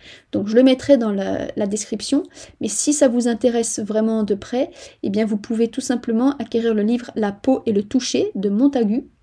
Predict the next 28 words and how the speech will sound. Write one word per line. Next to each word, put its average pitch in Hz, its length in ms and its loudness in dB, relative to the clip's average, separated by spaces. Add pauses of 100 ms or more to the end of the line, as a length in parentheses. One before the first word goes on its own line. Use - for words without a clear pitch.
Montagu, 226 480 0
je - 60 -18
sais - 40 -20
pas - 80 -10
comment 214 180 -4
on - 20 0
dit, 214 120 0
Montagu, 226 420 -2
je 330 80 -14
pense, - 320 -6 (640)
euh, 202 340 2 (140)
qui 240 100 2
est 220 40 6
un 226 60 6
livre 254 300 6
passionnant 269 560 2
sur 254 180 -4
les, 202 220 0
toutes 285 220 -2
les 269 60 2
fonctions 254 300 0
de 233 40 0
la 208 100 0
peau, 269 200 -2
et 226 60 -6
c'est - 380 -2
incroyable, 247 880 4 (120)
euh, 208 160 0